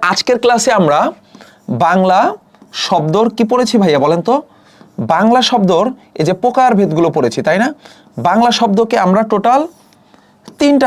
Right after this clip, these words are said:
ভাগে ভাগ করেছি শুরুতে। একটা হচ্ছে ভাইয়া উৎসগত, এই উৎসগতকে আবার পাঁচ ভাগে ভাগ করেছি, তাই না? একটা হচ্ছে তৎসম, যেগুলো সংস্কৃত শব্দ, অর্ধতৎসম কিছুটা পরিবর্তিত হয়ে এসেছে, তদ্ভব যেটা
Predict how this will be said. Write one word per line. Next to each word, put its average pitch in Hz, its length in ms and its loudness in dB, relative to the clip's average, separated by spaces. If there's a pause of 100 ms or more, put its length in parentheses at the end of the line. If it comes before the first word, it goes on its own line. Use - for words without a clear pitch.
ভাগে 190 220 2
ভাগ 147 160 -2
করেছি 135 220 -2 (100)
শুরুতে। 107 260 -4 (540)
একটা 165 180 -4
হচ্ছে 202 220 0
ভাইয়া 196 240 2 (600)
উৎসগত, 196 480 -2 (520)
এই 160 60 -2 (120)
উৎসগতকে 233 580 0
আবার 262 180 2 (640)
পাঁচ 240 220 2 (100)
ভাগে 196 220 2
ভাগ 143 160 -2
করেছি, 120 300 -2
তাই 175 160 2
না? 294 60 0 (500)
একটা 165 180 -4
হচ্ছে 208 160 -2 (120)
তৎসম, 208 380 0 (460)
যেগুলো 180 220 2 (100)
সংস্কৃত 185 340 -2 (140)
শব্দ, 196 200 -2 (640)
অর্ধতৎসম 226 560 0 (140)
কিছুটা 240 360 2
পরিবর্তিত 240 420 0 (100)
হয়ে 254 180 4
এসেছে, 262 280 -4 (760)
তদ্ভব 208 360 2 (440)
যেটা 170 180 0